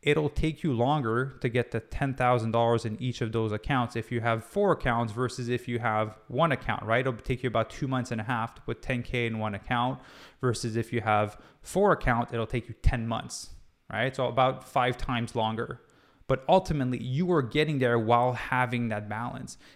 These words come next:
And that balance is critically important because, again, like we talked about, if you sacrifice one, you're gonna pay for it. You can have a lot of money,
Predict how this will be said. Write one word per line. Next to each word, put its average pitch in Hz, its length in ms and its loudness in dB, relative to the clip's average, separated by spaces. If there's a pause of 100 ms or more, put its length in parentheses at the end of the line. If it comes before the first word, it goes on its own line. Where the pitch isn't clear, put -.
(140)
And 123 120 -2
that 117 180 0
balance 127 320 0
is 117 180 -4
critically 131 500 0
important 120 420 -2
because, 117 220 -2
again, 117 240 0
like 113 180 -2
we 123 60 -2
talked 143 300 0
about, 110 300 2
if 131 200 -2
you 135 180 0
sacrifice 143 840 0
one, 143 360 2
you're 117 120 0
gonna 120 180 2
pay 143 280 0
for 113 260 -4
it. - 140 -12 (420)
You 127 100 0
can 131 100 0
have 139 160 4
a 143 60 4
lot 135 220 6
of 127 60 6
money, 127 440 2